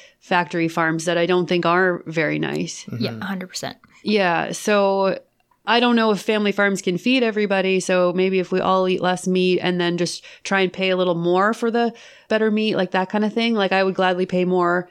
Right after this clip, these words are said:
Speaker 1: if I know that the <laughs> animal wasn't tortured. I actually don't even buy grocery store meat anymore. After
Speaker 3: Mm-hmm.
Speaker 1: reading that book, Eating Animals, yeah, I, uh,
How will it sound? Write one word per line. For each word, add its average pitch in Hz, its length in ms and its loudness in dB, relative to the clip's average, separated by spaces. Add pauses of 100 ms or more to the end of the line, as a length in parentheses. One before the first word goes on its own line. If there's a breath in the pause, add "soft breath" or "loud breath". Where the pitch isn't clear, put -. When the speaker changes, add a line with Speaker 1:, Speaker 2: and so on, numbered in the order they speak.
(120)
Speaker 1:
if 185 160 -4
I 185 80 2
know 180 180 2
that 180 160 -2
the 170 160 2
<laughs> 175 100 2
animal 185 320 0
wasn't 202 280 2
tortured. 202 240 -2
I 202 60 4
actually 233 220 2
don't 208 180 0
even 185 160 0
buy 180 300 0
grocery 170 420 -4
store 175 180 -2
meat 180 180 0
anymore. 175 360 0 (160 soft breath)
After 240 260 0
Speaker 3:
Mm-hmm. 269 60 2
Speaker 1:
reading 262 220 2
that 202 180 0
book, 196 160 0 (140)
Eating 202 240 0
Animals, 226 520 0
yeah, 160 320 0
I, 175 320 -2
uh, 165 440 -4